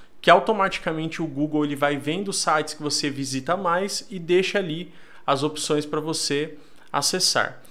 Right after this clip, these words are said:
Ou meus atalhos, onde você mesmo seleciona os atalhos que você mais utiliza. Então tá aí os sites mais visitados, automaticamente ele já escolhe pra mim e ele vai alterando com o passar do tempo.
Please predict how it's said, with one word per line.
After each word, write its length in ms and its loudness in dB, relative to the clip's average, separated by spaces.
Ou 420 8
meus 340 6
atalhos, 680 4
onde 200 0
você 440 2
mesmo 520 0
seleciona 640 -2
os 100 -4
atalhos 680 2
que 80 -10
você 300 0
mais 420 2
utiliza. 720 -4
Então 160 -14
tá 140 0
aí 160 0
os 120 -6
sites 480 0
mais 320 -4
visitados, 840 0
automaticamente 840 0
ele 140 -6
já 140 -2
escolhe 500 0
pra 200 -6
mim 220 -2
e 40 -2
ele 120 -2
vai 160 2
alterando 600 2
com 60 -12
o 20 -16
passar 280 -4
do 80 -10
tempo. 340 -8